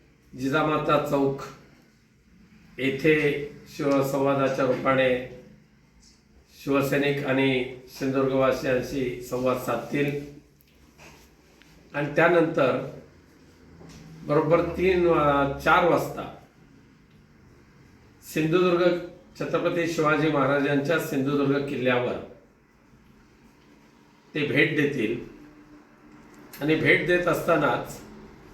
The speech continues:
कुडाळ मालवण विधानसभा मतदारसंघाचे आमदार माननीय वैभव नाईक यांनी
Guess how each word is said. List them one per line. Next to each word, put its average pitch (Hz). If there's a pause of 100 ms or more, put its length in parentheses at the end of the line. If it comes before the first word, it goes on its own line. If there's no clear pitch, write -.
(1700)
कुडाळ 175 (480)
मालवण 165 (320)
विधानसभा 156
मतदारसंघाचे 156
आमदार 143 (340)
माननीय 135
वैभव 135
नाईक 131 (360)
यांनी 139